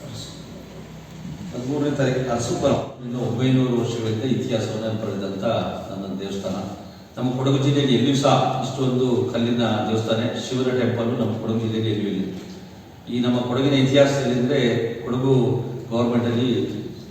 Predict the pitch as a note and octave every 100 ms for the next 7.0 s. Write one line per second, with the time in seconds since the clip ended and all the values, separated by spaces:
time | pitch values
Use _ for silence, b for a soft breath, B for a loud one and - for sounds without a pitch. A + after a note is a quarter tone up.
0 | - - - - - - A2 G#2+ G#2 G#2
1 | A#2+ C3+ D3 C3+ C3 A#2+ A#2 A#2 - A#2
2 | - - A#2+ A#2+ A#2 C3 B2 A2+ A2+ -
3 | A2+ G#2+ A2+ B2 B2 A2 A2 G#2 G#2+ G#2
4 | G2+ - B2 B2 B2 A2+ A2+ G#2 - A2
5 | C#3 A#2+ B2+ - - G#2+ A#2+ C#3 C3 B2+
6 | B2 A2 G#2+ - A2 A2 C3 C3+ A#2